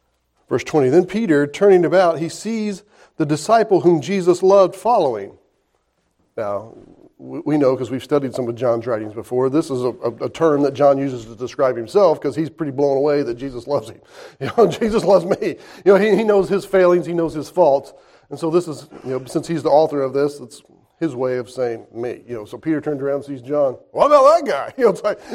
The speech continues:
"Is he gonna die too?" You know, sounds like Peter, right? And so,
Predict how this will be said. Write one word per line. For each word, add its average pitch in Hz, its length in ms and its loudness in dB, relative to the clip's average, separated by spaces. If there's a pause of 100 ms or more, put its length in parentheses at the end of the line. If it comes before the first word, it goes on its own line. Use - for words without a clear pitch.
"Is 220 160 0
he 233 160 -4
gonna 233 160 -2
die 214 220 6
too?" 233 260 0
You 208 140 2
know, - 140 -6 (520)
sounds 185 240 -2
like 156 180 -2
Peter, 139 260 -8
right? 147 260 -2
And 160 140 -8
so, 160 200 -4